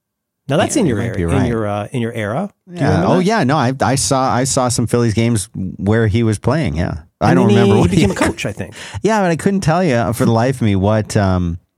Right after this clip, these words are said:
Speaker 2: <laughs> what position he was playing. I thought he was shortstop, but who the, I don't
Speaker 1: No,
Speaker 2: know.
Speaker 1: ch-, man, his age, his
Speaker 2: I don't
Speaker 1: size, I don't
Speaker 2: know.
Speaker 1: know. Third base.
Speaker 2: Third base.
Speaker 1: Man,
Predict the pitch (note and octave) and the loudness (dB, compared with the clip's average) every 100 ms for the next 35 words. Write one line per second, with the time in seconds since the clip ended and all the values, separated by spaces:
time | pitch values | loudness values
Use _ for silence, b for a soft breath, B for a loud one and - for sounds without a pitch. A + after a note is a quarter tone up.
0 | _ _ _ - - D#3+ _ _ _ - | _ _ _ -18 -12 -14 _ _ _ -14
1 | G#2 A2+ G2 A2 G2 G#2 F#2+ D#2+ D2+ G2+ | -2 0 0 0 0 0 0 -2 0 0
2 | F2+ F#2+ A2 C#3+ G#2 - D2+ F2+ - - | 0 0 0 0 -2 -2 -4 -4 -6 -8
3 | - D#2+ D#3 - C#2+ A#2 A#2+ - A2 - | -6 -4 -2 -2 -2 -2 -2 -2 -4 -6
4 | - A3 F3+ C#4 A3 F4 A#4 A#4 A4 - | -6 -2 0 0 0 0 2 2 0 -2
5 | C#4 - E4 E4 - E2+ G2 G#2 G#2+ G2+ | -2 -2 -2 0 0 2 2 2 2 -2
6 | _ _ _ b b b b - E4 F4 | _ _ _ b b b b -4 0 0
7 | F#3 G#3+ G3 A#2 - - - E3+ D3+ A#2+ | 0 0 0 -2 -6 -6 0 0 2 2
8 | B2 G#2+ - - - _ _ D3+ F3+ G3 | 2 0 -2 -8 -14 _ _ -2 0 2
9 | E3 B2+ G#2 | 0 -2 -6